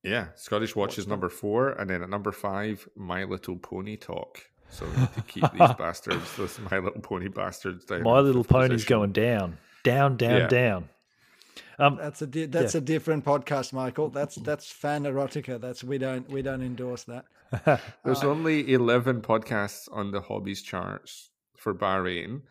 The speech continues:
Speaker 1: and honestly, like,
Speaker 2: Jesus.
Speaker 1: eight of them are watch related.
Speaker 2: Wow.
Speaker 3: Yeah.
Speaker 1: There's the Cross
Speaker 2: Yeah.
Speaker 1: Stitch, My Little Pony, and yeah, I think that's it.
Speaker 3: Yep.
Speaker 2: Wow.
Speaker 3: No, I
Speaker 2: Imagine
Speaker 3: th-,
Speaker 2: if you're a guy,
Speaker 3: yeah.
Speaker 2: imagine if you listen to all three.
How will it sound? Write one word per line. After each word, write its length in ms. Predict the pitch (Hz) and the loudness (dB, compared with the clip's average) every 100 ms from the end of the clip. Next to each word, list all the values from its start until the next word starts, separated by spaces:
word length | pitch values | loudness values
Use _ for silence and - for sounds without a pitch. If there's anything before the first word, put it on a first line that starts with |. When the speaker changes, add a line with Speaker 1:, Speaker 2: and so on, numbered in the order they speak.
| _ _ _ | _ _ _
Speaker 1:
and 240 | 117 107 104 117 | -4 -4 -6 -6
honestly, 320 | 131 - 92 | -4 -2 -2
like, 140 | 95 | -2
Speaker 2:
Jesus. 120 | 208 101 | -4 -2
Speaker 1:
eight 180 | 107 - | -2 -2
of 200 | 107 101 | -4 -2
them 180 | 101 92 | 0 2
are 240 | 87 82 - _ | 0 -2 -10 _
watch 340 | 92 90 - - | -6 -6 -4 -6
related. 520 | 92 82 - 82 - - _ _ _ _ _ _ _ | -4 -4 -8 -14 -16 -20 _ _ _ _ _ _ _
Speaker 2:
Wow. 420 | 131 120 151 120 - _ _ - | -12 -8 -8 -8 -12 _ _ -6
Speaker 3:
Yeah. 240 | 123 107 98 _ _ _ _ _ _ _ _ | -4 -4 -6 _ _ _ _ _ _ _ _
Speaker 1:
There's 160 | 104 95 | -10 -8
the 60 | |
Cross 300 | 101 - 117 117 | -6 0 0 0
Speaker 2:
Yeah. 40 | |
Speaker 1:
Stitch, 400 | 120 104 - - | 0 -2 -4 -4
My 140 | 107 | -2
Little 280 | 110 101 101 | 0 -2 -6
Pony, 600 | 90 95 90 90 90 90 - - _ _ _ _ - | -6 -4 -4 -4 -6 -8 -12 -20 _ _ _ _ -10
and 600 | 85 85 85 82 80 82 - _ _ _ _ | -8 -6 -6 -8 -10 -14 -20 _ _ _ _
yeah, 140 | 95 80 | -16 -14
I 40 | |
think 200 | - - | -16 -20
that's 180 | - - | -18 -16
it. 140 | - - _ _ _ - | -16 -18 _ _ _ -10
Speaker 3:
Yep. 180 | 110 - _ _ | -8 -8 _ _
Speaker 2:
Wow. 340 | 120 143 131 - _ _ _ _ 170 | -16 -14 -14 -18 _ _ _ _ 6
Speaker 3:
No, 100 | 165 | 8
I 40 | 165 | 8
Speaker 2:
Imagine 80 | |
Speaker 3:
th-, 100 | - | 6
Speaker 2:
if 60 | 135 | -2
you're 100 | 160 | -4
a 40 | 123 | -4
guy, 140 | 131 - 151 _ _ _ _ - | -8 -16 -20 _ _ _ _ -4
Speaker 3:
yeah. 140 | 131 | -2
Speaker 2:
imagine 260 | 202 262 285 | -2 -4 -4
if 100 | 156 | -4
you 80 | |
listen 180 | 147 143 | -4 -4
to 120 | - 135 | -4 -4
all 100 | 127 | -6
three. 420 | - 160 233 | -8 -8 -8